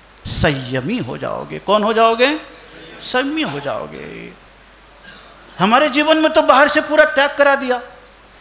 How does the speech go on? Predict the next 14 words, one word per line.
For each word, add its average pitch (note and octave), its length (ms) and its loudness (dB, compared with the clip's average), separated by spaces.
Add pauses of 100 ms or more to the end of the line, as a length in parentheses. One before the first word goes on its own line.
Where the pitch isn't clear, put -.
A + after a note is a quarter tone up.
(260)
इसलिए A#3+ 300 0
हमारा A3 280 2
जीवन C#4 300 -4
तो D4+ 120 0
अलग D4+ 180 4
हो B3 140 0
गया F#3 220 -2 (200)
उत्तम A#3+ 360 0
संयम B3+ 400 -4
का, - 180 -10 (1500)
हमारा E3+ 260 -2
जीवन B3+ 280 -8
तो C#4 100 -6
बिल्कुल B3 420 -4